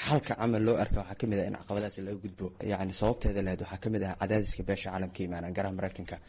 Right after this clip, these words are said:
Haddaa fiiriso Twitter-ka, mar kastoo Maraykanka ay wax soo qareen, eh, ay Twitter-ka wax ku soo qoraan, ama waqtigii ay, ay ku heshiiyeen, ii sheeg, eh, madaxda Soomaaliya markay waqti meel dhigtaan.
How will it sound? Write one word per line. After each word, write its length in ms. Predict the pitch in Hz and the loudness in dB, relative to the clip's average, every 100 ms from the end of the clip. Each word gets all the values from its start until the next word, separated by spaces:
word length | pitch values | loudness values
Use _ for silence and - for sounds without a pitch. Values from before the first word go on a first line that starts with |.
| - - - - | -20 -20 -16 -6
Haddaa 180 | 98 107 | -2 0
fiiriso 440 | 107 98 95 104 - | 0 0 0 -2 -4
Twitter-ka, 460 | - 107 107 107 107 | -4 -4 -2 0 0
mar 140 | 104 - | 2 -2
kastoo 240 | 101 98 | -2 -2
Maraykanka 360 | 95 101 101 95 | -2 -2 -2 -4
ay 40 | |
wax 80 | 92 | -2
soo 140 | 101 101 | -2 0
qareen, 340 | 98 101 98 - - - | 0 0 -2 -8 -14 -6
eh, 240 | 95 - - 95 | -4 -4 -6 -4
ay 140 | 92 | -4
Twitter-ka 360 | - 107 95 92 | -2 -2 -2 -4
wax 100 | - | -8
ku 80 | - | -2
soo 160 | 98 | -2
qoraan, 300 | - 92 90 - - - - 104 | 0 -4 -4 -10 -20 -20 -8 0
ama 520 | 101 101 101 101 98 | 2 4 4 4 4
waqtigii 640 | 113 - - 110 107 - - | 0 -2 0 4 4 2 0
ay, 220 | 95 95 82 - | 0 0 -2 -2
ay 180 | 92 92 | 0 0
ku 180 | 92 127 | -2 -2
heshiiyeen, 600 | 107 - 107 107 104 95 - | -2 -2 2 4 4 4 0
ii 140 | 101 101 | -2 -2
sheeg, 280 | - 95 - 80 | 0 0 -2 -6
eh, 100 | 85 | -4
madaxda 300 | 101 107 98 | -2 -2 -4
Soomaaliya 420 | 98 98 101 98 | -4 -2 -2 -2
markay 220 | 98 101 | -2 -2
waqti 240 | 107 - | -2 -2
meel 140 | 101 95 | -2 -2
dhigtaan. 280 | - 92 | -2 -4